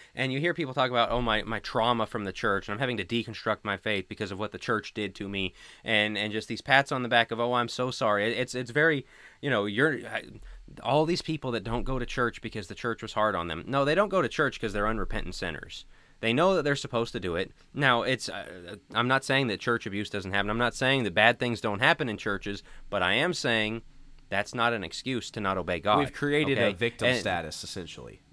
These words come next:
Speaker 1: Yes, and, and, and so there's victim status across the board, and so you weaponize the compassion, you know, of, of you're the person that's gonna stand up for the victim and use them as almost like your human shield to get in the agendas that you want.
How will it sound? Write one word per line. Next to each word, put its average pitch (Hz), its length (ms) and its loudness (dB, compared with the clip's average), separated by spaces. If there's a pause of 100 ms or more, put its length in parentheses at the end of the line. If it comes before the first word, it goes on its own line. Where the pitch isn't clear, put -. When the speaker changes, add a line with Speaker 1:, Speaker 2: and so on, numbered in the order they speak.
(120)
Speaker 1:
Yes, 120 420 -2
and, 135 300 2
and, 131 300 2
and 135 180 -2
so 160 100 0
there's 143 180 2
victim 180 280 0
status 143 320 2
across 123 320 2
the 110 100 -8
board, 117 460 2 (260)
and 127 320 2
so 143 140 0
you 127 200 0
weaponize 147 460 2
the 143 80 -6
compassion, 147 600 0 (120)
you 117 80 -4
know, 113 180 2
of, 123 200 4
of 113 160 -2
you're 135 120 2
the 175 80 -4
person 135 300 0
that's 104 160 -2
gonna 104 160 -4
stand 139 460 2
up 127 180 6
for 101 80 -2
the 98 80 -2
victim 87 480 -4 (340)
and 113 380 6
use 135 400 0
them 139 380 4
as 120 240 0
almost 127 260 -2
like 117 180 -6
your 98 120 -6
human 151 320 -4
shield 147 400 -2
to 127 100 -4
get 123 180 -2
in 120 120 -2
the 120 100 -4
agendas 101 480 -4
that 87 180 -6
you 110 80 -6
want. - 380 -8